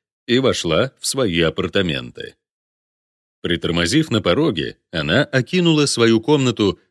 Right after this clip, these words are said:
слегка прищуренным взглядом и только после этого — слегка расслабилась.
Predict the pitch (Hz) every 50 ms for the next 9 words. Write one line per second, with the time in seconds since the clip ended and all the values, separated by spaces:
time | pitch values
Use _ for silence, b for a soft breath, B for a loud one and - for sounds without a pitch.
0 | b b - - 98 90 - - 135 135 - 120 113 - - - 147 143 113 113
1 | 110 107 104 98 85 78 78 90 87 98 98 87 76 69 71 71 65 62 - _
2 | _ _ _ _ _ _ _ _ _ 82 82 82 80 - 98 95 90 - 90 90
3 | 90 87 - 92 87 87 - - 127 131 139 123 101 - 90 78 78 73 65 -
4 | _ _ _ _ _ - - 127 120 - - - 107 92 85 85 - - - 90
5 | 80 67 62 62 60 55 50 - - - -